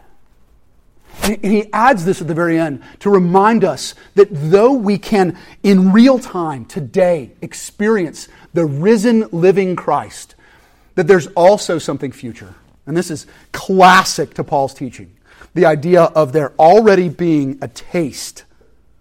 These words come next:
of the re-, of the death and resurrection of Jesus Christ in real time in his life, but also that there's something even more glorious to come. He says the best is yet to come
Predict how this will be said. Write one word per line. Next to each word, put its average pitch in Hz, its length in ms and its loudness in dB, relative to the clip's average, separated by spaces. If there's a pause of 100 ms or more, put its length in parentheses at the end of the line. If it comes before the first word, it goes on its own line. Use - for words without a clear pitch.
(680)
of 143 120 -4
the 147 120 -2
re-, 160 360 2
of 147 140 -6
the 143 80 -6
death 156 340 -2
and 156 100 -6
resurrection 139 420 -4
of 127 40 -16
Jesus 131 240 -12
Christ 123 340 -10 (240)
in 156 240 -4
real 202 240 2
time 139 460 -12
in 175 140 -4
his 165 180 -10
life, 95 380 -14 (200)
but 156 140 -4
also 156 400 -2
that 123 140 -14
there's 139 220 -6
something 139 380 -10 (200)
even 143 200 -6
more 135 140 -4
glorious 127 420 -6
to 127 80 -14
come. 104 300 -18 (220)
He 202 100 -4
says 170 320 0
the 151 120 -6
best 202 680 -2 (280)
is 135 200 -8
yet 143 260 -8
to 127 80 -18
come 95 260 -20